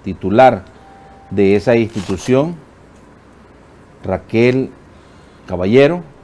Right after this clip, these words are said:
no figura entre los que, los que los partidos políticos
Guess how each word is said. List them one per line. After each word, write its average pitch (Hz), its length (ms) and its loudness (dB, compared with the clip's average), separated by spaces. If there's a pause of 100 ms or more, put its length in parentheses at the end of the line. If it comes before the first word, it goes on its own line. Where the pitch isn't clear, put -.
(180)
no 110 840 2 (420)
figura 127 640 0 (680)
entre 139 720 -2 (1900)
los 98 640 -6 (1120)
que, 101 220 -4 (280)
los 104 200 -4
que 95 400 -4
los 101 160 -6
partidos 120 340 -4
políticos 117 640 -4